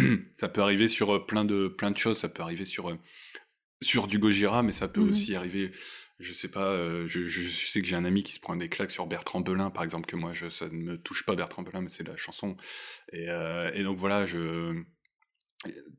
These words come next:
Speaker 1: tu, tu, on peut être touché sur, sur plein de styles mu-, musicaux.
Speaker 2: Mhm.
Speaker 1: Et, euh, et donc oui, donc encore aujourd'hui, ça m'arrive encore de, d'avoir, euh, heureusement
Speaker 2: Les petits
Speaker 1: d'ailleurs,
Speaker 2: poils, euh,
Speaker 1: parce
Speaker 2: qui
Speaker 1: que
Speaker 2: se lèvent,
Speaker 1: sinon,
Speaker 2: quoi.
Speaker 1: ouais,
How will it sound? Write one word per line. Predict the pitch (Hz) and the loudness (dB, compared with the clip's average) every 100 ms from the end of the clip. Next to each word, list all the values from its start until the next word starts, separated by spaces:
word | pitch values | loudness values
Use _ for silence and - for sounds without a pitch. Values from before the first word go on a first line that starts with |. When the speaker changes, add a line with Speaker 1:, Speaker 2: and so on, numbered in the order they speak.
| _ | _
Speaker 1:
tu, | - 98 | -8 -4
tu, | - | 0
on | 98 92 | 2 4
peut | 110 | 4
être | 104 - | 2 2
touché | 95 - | -2 0
sur, | 104 - 82 | -2 -4 -8
sur | - - | -10 -8
plein | - | -6
de | 82 | -6
styles | 82 - 92 85 | -8 -8 -6 -4
mu-, | 82 85 - - - - 85 82 - 82 | -4 -6 -8 -12 -16 -14 -10 -10 -10 -12
musicaux. | 82 - 87 - - 143 - - 240 | -12 -12 -14 -8 -8 -8 -8 2 6
Speaker 2:
Mhm. | 208 220 - | 8 6 2
Speaker 1:
Et, | 92 85 | -2 0
euh, | 85 85 85 85 85 85 85 92 90 90 73 - _ _ _ | 2 0 0 -2 -2 -2 -2 -2 -2 -4 -6 -10 _ _ _
et | 107 | 2
donc | 107 101 | 4 6
oui, | 123 | 8
donc | 117 110 | 8 4
encore | 107 104 | 2 2
aujourd'hui, | 98 92 92 98 | 2 2 0 0
ça | - | 0
m'arrive | 92 87 87 | 0 -2 -6
encore | 80 - 90 | -8 -6 -6
de, | 87 | -6
d'avoir, | 85 85 85 80 | -6 -6 -6 -8
euh, | 78 - _ _ _ _ _ - | -12 -18 _ _ _ _ _ -4
heureusement | 175 185 190 214 | -2 -2 0 2
Speaker 2:
Les | |
petits | 196 | 4
Speaker 1:
d'ailleurs, | 196 190 | 4 2
Speaker 2:
poils, | 180 | 0
euh, | |
Speaker 1:
parce | 175 | -4
Speaker 2:
qui | - | -8
Speaker 1:
que | - | -6
Speaker 2:
se | |
lèvent, | 190 | -6
Speaker 1:
sinon, | 185 175 165 _ _ | -6 -8 -12 _ _
Speaker 2:
quoi. | |
Speaker 1:
ouais, | 95 | -6